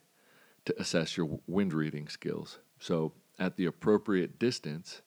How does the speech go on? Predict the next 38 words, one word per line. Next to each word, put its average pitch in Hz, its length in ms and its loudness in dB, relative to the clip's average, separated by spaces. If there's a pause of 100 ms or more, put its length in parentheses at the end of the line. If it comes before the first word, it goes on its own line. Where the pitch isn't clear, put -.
(320)
on 92 100 0
the 87 80 0
appropriate 98 640 2
size 78 320 -2
target, 92 460 2 (580)
you 95 100 -4
can 90 180 2
measure 98 280 4
that 78 260 -2
with 90 140 -8
the 82 80 -2
wind 87 240 -2
number 85 500 -4
of 85 140 -4
your 78 120 0
rifle, 80 480 0 (1000)
and 92 220 4
you 87 80 2
make 95 200 2
a 98 40 8
wind 90 260 4
call 90 180 0
and 82 120 -2
shoot, 117 360 2 (320)
and 92 120 0
you 87 100 2
record 90 480 2
the 87 80 -2
deviation 90 720 0
that 73 140 -8
you 85 140 -2
were 76 420 -4 (320)
to 90 280 2
your 80 240 0
wind 80 280 -4
estimate. - 460 -8 (640)
You 90 100 -2
re-, 90 280 -6